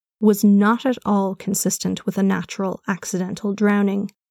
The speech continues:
Congestion of the lungs and genitals were associated with asphyxia, often by compression. He noted that in women who had been hanged, bleeding from the genitals was common, so much so that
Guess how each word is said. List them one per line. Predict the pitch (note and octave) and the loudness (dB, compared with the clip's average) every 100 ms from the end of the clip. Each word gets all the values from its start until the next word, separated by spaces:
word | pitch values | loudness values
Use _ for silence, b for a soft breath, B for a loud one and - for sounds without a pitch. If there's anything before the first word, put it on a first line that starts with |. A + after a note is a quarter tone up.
| _ _ _ _ _ _ | _ _ _ _ _ _
Congestion | - G#3 A3 A#3 - A#3 | 4 6 6 2 4 4
of | A#3 F#3+ | 4 2
the | F#3+ | 4
lungs | F#3+ G3 G3 F3+ | 4 4 2 2
and | G3 F#3+ | 4 4
genitals | F#3+ G3 F3+ F#3+ F#3+ F#3+ | 4 2 2 0 0 0
were | G3 G3+ | 2 2
associated | - G#3+ G#3+ A3 G#3+ G#3+ - | 4 2 4 4 4 2 2
with | F3+ G3+ | 0 -2
asphyxia, | - - G3 - G#3+ - F#3 _ _ _ | -2 -2 -2 -2 -4 -4 -12 _ _ _
often | G3+ A3 - A#3 G#3+ | 2 2 4 4 4
by | F3+ | 2
compression. | E3+ F#3 - E3+ - - - - _ _ _ _ _ _ _ | 0 -2 -2 -4 -4 -8 -10 -14 _ _ _ _ _ _ _
He | A3 | 4
noted | A3 A3+ A#3 A3+ - | 6 6 4 0 0
that | G3 F#3+ | 0 4
in | G3 F#3+ | 4 6
women | G#3+ B3 A#3 | 4 4 4
who | G#3+ | 2
had | F3+ | 2
been | - - | 0 -4
hanged, | - A3 - - - - b b b - | 0 0 0 -6 -10 -12 b b b 2
bleeding | G#3 A3+ A#3 | 4 6 4
from | - G3 | 4 4
the | F3+ | 4
genitals | G3 G3+ - F#3+ F#3 - | 2 2 0 -4 -2 -4
was | F#3 | -4
common, | - A3+ A3 - - - _ _ _ _ | -2 0 0 0 -6 -16 _ _ _ _
so | - G3+ F#3 | -2 2 2
much | F#3 - | 2 -2
so | - - A3+ G#3 G3+ | -2 2 4 6 4
that | G3 | 2